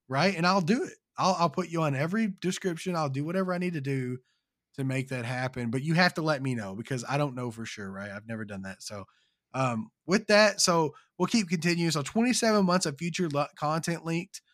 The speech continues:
Um, speaking of the firing range, Thornton Smash did a video.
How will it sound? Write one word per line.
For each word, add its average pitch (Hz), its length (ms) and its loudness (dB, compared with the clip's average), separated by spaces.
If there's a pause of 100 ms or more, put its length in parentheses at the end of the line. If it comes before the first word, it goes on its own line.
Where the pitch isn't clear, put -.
(260)
Um, 143 220 2
speaking 226 640 4
of 170 260 2
the 165 80 2
firing 165 460 2
range, 117 320 -4
Thornton 165 320 0
Smash 160 360 0
did 147 140 -4
a 127 40 0
video. 190 540 2